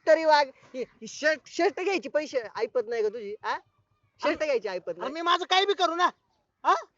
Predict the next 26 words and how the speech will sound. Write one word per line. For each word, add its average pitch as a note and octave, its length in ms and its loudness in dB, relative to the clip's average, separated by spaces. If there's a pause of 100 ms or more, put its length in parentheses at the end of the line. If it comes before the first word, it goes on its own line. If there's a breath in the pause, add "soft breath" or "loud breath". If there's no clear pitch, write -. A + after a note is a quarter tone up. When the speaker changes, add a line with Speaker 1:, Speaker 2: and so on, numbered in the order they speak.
(120)
Speaker 1:
अरे C4+ 100 2
पण D4 100 0
आमच्या D#4+ 340 2
चवा D4 260 6
जात्यात D#4 320 -2
ना, D#4+ 120 -6
आमच्या D4 420 -2
भावकीत A#3+ 340 2
आलाय A3+ 260 0
तू G3 100 -8
जन्माला. F#3 680 -4
Speaker 2:
हा, A#3 260 4
काय E4 200 4
चवा F4 260 6
गेल्या F4 240 4
तुमच्या? E4+ 340 0 (580)
Speaker 1:
हा, F3+ 80 -6
मग? A#3 100 -2
Speaker 2:
काय E4 120 4
चवा F4 260 4
गेल्या? D#4+ 220 0
तुम्ही E4+ 240 -4
लय F4+ 100 0
दिवे F4+ 260 -2
लावले E4+ 240 -2
तर. C#4 300 -4